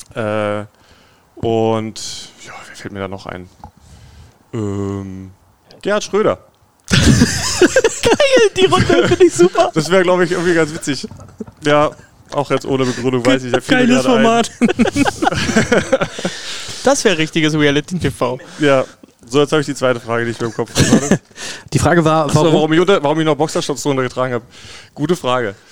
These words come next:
Speaker 1: Ich hab angefangen, also, ne, man kennt ja, man hat in diesen, in den normalen Sporthosen immer noch so Netzschlüpfer drin, deswegen trägt man ja immer irgendwas drunter.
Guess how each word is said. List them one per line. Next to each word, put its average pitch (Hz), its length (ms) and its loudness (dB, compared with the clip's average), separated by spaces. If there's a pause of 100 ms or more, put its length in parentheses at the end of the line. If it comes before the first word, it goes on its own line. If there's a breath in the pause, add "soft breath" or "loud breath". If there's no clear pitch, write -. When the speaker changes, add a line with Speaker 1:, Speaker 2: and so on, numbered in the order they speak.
(240 loud breath)
Speaker 1:
Ich 123 180 -6
hab 156 140 0 (200)
angefangen, 147 540 -2
also, 113 220 -4
ne, 120 160 -4
man 131 160 -4
kennt 131 180 -4
ja, 131 80 0
man 120 120 -2
hat 127 140 -4
in 120 200 -10
diesen, 110 360 -12
in 110 180 -10
den 107 160 -6
normalen 110 360 -2
Sporthosen 127 460 -2
immer 120 120 -4
noch 113 80 -4
so - 120 -10
Netzschlüpfer 131 440 -6
drin, 131 220 -6
deswegen 117 260 -6
trägt 117 220 -14
man 117 100 -6
ja 113 80 -4
immer 110 80 -2
irgendwas 110 280 -6
drunter. 156 380 -4